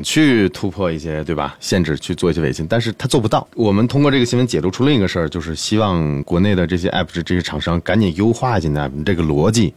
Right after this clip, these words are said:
还有你的使用的习惯，还有你的这个整个 app 这个体验，不要做得这么引起误会。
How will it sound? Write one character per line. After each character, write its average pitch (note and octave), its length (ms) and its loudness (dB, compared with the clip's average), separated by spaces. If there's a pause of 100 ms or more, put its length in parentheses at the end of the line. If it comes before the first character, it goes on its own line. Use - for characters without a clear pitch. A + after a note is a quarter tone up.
(240)
还 - 120 -2
有 A#2 60 4
你 F#2+ 100 2
的 G#2+ 80 0
使 - 300 0
用 G2 160 2
的 F2 80 2
习 - 280 -2
惯， A2 380 0
还 - 140 -4
有 G2 100 2
你 F2+ 160 2
的 D#2+ 100 0
这 F2+ 160 0
个 D2+ 380 0
整 D#2+ 160 -2
个 F#2 100 2
app G#2+ 140 0
这 G#2 140 0
个 G#2 80 2
体 - 200 -6
验， F2+ 160 0
不 F#2+ 140 -2
要 A2 100 2
做 A#2+ 140 0
得 G2+ 80 2
这 F#2+ 140 0
么 F2+ 180 0
引 A#2 320 4
起 G2 240 0
误 F2 180 2
会。 D#2 160 -2